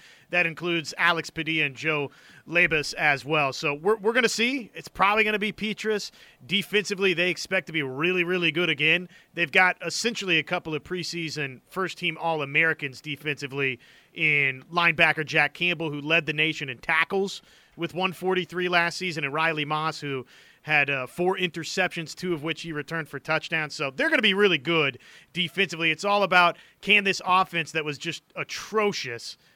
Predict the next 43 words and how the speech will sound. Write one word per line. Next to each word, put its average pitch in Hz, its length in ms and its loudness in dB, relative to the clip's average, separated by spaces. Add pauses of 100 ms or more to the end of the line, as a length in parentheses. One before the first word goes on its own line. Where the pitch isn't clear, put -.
last 165 280 2
season, 160 220 -6
can 175 180 -2
it 208 160 -2
get 190 260 0
any 226 220 -2
kind 185 380 -4
of 113 200 -10
better 135 380 4 (380)
for 160 440 0 (100)
the 170 120 -2
Iowa 156 340 4
Hawkeyes? 139 480 -2
We'll 208 140 0
see. 196 400 0 (340)
Uh, 143 260 -2
obviously, 190 680 2
they've 160 180 0
got 160 180 4
Michigan 170 380 0
and 156 100 0
Ohio 151 300 0
State 165 340 0
on 170 140 -4
the 165 60 -8
schedule. 175 460 -4
They 156 100 -2
get 151 160 -10
Michigan 170 380 -2
at 156 80 -6
home. 160 200 -4
They 151 100 0
go 139 140 -2
to 180 300 -6
Ohio 160 280 0
State, 165 240 -6
where 147 80 -8
they 139 80 -4
haven't 151 240 -2
won 147 220 -8
since 139 240 -14
nineteen 156 420 -6
ninety-one, 131 760 -6